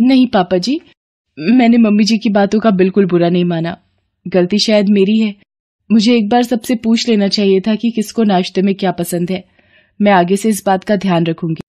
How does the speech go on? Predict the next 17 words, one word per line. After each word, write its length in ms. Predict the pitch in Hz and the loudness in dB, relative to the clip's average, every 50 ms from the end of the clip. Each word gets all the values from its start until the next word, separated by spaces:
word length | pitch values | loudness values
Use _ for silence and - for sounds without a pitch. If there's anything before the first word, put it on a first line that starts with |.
| _ _ _ _ - - - - - - - - - - _ _ _ _ _ - - - | _ _ _ _ -20 -20 -18 -18 -20 -20 -20 -20 -20 -20 _ _ _ _ _ -16 -8 -6
शाम 340 | - - 285 269 277 311 349 | -2 0 2 4 4 4 4
को 140 | - 370 | 4 2
रमा 260 | 349 277 247 240 262 277 | 4 4 2 2 2 0
की 160 | - 294 277 | 0 -2 -2
सहेलियां 480 | - 262 254 269 254 247 247 254 254 | 0 0 0 0 0 2 2 0 0
किटी 260 | 247 - 180 - 165 165 | 0 -2 -2 -2 -2 -2
पार्टी 340 | - 143 131 131 139 151 | 0 0 0 0 -2 -6
के 140 | 156 - 156 | -6 -6 -6
लिए 120 | 143 147 143 | -4 -4 -4
आती 300 | 135 131 - 147 160 180 | -4 -6 -6 -8 -8 -8
हैं। 140 | - - - _ _ _ _ _ - | -8 -10 -14 _ _ _ _ _ -2
"रमा, 760 | 247 214 208 233 262 370 453 427 294 185 143 131 139 127 107 - 214 | -2 2 2 4 2 2 2 2 2 4 4 2 2 2 2 0 0
अपनी 500 | 339 440 - - - 311 311 - - 370 | -2 -4 -4 -2 -2 -2 0 0 2 2
बहू 320 | 254 196 208 233 277 262 262 | 2 4 4 2 2 2 2
से 160 | 277 330 320 | 2 2 2
नहीं 140 | 330 320 320 | 4 4 4
मिलवाओगी?" 800 | 254 226 180 170 156 156 147 139 139 143 170 170 180 - - | 4 4 2 2 2 4 2 2 2 0 -2 -2 -2 -2 -4